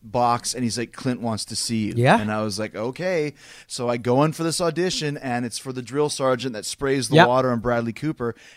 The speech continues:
Speaker 1: And in the back of the room, there he is, Clint Eastwood.
Speaker 2: God.
Speaker 1: "Do your scene. Do it this way. Do it that way. Thank you very much," and leave. Didn't get the part. It went to a, an African-American cat, so maybe they're looking for a black guy,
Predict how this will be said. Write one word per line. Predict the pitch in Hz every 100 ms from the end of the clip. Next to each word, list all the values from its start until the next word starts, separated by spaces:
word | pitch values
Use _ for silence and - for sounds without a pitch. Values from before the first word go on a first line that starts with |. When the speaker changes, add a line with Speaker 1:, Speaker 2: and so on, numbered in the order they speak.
| -
Speaker 1:
And | 117
in | 110
the | 110
back | 123 113 127
of | 160
the | 170
room, | 190 180 175 156 - -
there | 113 135
he | 170 196
is, | 185 170 147 - - _ _
Clint | 127 156
Eastwood. | 202 - 165 165 139 - _ _ _ _
Speaker 2:
God. | -
Speaker 1:
"Do | 120
your | 165 175
scene. | - 165 170 147
Do | 143
it | 165 160
this | 160 170
way. | 151
Do | 151
it | 147
that | 147 147
way. |
Thank | 139 147 143
you |
very | 139
much," | 139 131
and | 131
leave. | 135 147 131 113 - - - _ -
Didn't | 156 151
get | 151
the | 120
part. | - 123 127
It | 120
went | 123 113
to | 127 120
a, | 107 104
an | 113
African-American | 110 120 123 120 117 120 113
cat, | - 107 110
so | 123
maybe | 131 131
they're | 127
looking | 120 120 120
for | 113
a | 104
black | 101 95
guy, | - 90 98